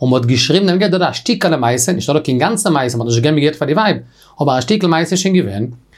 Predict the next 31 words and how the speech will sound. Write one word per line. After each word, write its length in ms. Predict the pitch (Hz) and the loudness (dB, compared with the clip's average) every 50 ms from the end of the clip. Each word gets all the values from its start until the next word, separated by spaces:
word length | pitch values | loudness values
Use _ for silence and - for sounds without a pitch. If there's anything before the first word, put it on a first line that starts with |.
| _ _ - | _ _ -6
פארשטייט 280 | 127 110 - 156 156 165 | -6 -2 0 2 2 2
די 40 | |
גמרא, 240 | 160 175 202 233 214 | 2 4 2 2 2
פון 120 | 214 - 123 | 2 -2 -2
דער 80 | 123 | 0
פאדער 300 | - 175 165 165 156 151 | 0 -2 -2 0 -2 0
רב 60 | 160 | 0
נחמן, 280 | 190 208 196 180 156 147 | 0 -2 0 0 -2 -2
חוזר 320 | - - - 170 185 180 190 | -2 0 0 2 2 2 2
ומגרש 380 | 190 180 180 220 226 233 208 | 2 2 2 2 0 2 2
בו, 80 | 165 170 | 4 4
ווייל 140 | 160 160 160 | 2 4 2
מיר 120 | 160 160 160 - | 2 0 0 -2
קענען 260 | - 202 233 254 247 | -2 -2 0 2 2
נישט 220 | 202 185 185 185 | 2 0 0 0
מיט 100 | 180 175 | -2 0
דער 100 | 185 196 | 0 0
דיבור, 600 | 185 175 190 262 254 196 185 185 185 185 185 185 - - - - _ - | 0 2 2 2 2 2 2 2 2 2 0 -2 -6 -14 -20 -20 _ -2
מבטל 300 | 156 147 156 165 175 180 | 0 2 4 2 2 0
זיין 120 | 185 190 196 | 0 0 2
דעם 100 | 202 208 | 4 4
גט. 240 | 226 247 254 247 - - _ _ _ _ _ - - - - | 4 2 0 -4 -10 -16 _ _ _ _ _ -20 -20 0 2
ווי 100 | 180 175 180 | 2 2 4
קיים 280 | 165 139 139 143 151 | 2 2 2 2 2
אלון, 300 | 151 151 160 175 185 190 185 | 2 2 2 2 0 -2 -2
איך 200 | 147 147 151 170 | -2 0 0 0
עס 140 | 170 165 - | 0 0 0
אבער 240 | 180 175 175 170 160 | 0 0 0 0 0
זאגט 220 | - 156 147 151 | 0 2 2 2
רב 200 | 151 151 151 143 | 2 0 0 0
נחמן. 380 | 170 196 208 190 214 196 135 | 0 -2 -2 -2 -2 -2 -4